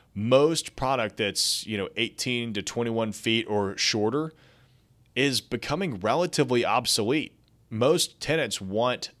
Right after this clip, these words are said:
taller ceilings. They wanna be able to stack, you know, a third rack or a fourth rack, whatever that ends up being for whatever they're stacking. Um, they don't really want these shorter ones. So we, you know,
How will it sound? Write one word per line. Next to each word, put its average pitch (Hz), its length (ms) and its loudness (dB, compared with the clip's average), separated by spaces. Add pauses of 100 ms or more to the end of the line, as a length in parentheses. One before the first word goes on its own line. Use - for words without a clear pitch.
(100)
taller 110 420 -2
ceilings. 95 480 -2
They 98 80 -2
wanna 107 220 -2
be 120 80 2
able 110 140 0
to 101 60 -2
stack, 117 520 0 (400)
you 107 100 -4
know, 104 220 2
a 104 80 0
third 123 420 2
rack 90 340 -2
or 87 100 -6
a 85 40 -6
fourth 131 400 -2
rack, 85 300 -4
whatever 113 240 0
that 110 100 4
ends 107 160 0
up 90 220 -2
being 107 320 2
for 92 100 -10
whatever 92 320 -2
they're 85 160 -8
stacking. 123 560 -2 (560)
Um, 92 480 2 (800)
they 104 140 0
don't 131 160 0
really 139 180 2
want 120 400 -4
these 92 140 -8
shorter 95 320 -4
ones. 85 260 -8
So 113 160 0
we, 107 220 0
you 117 160 -2
know, 101 160 -2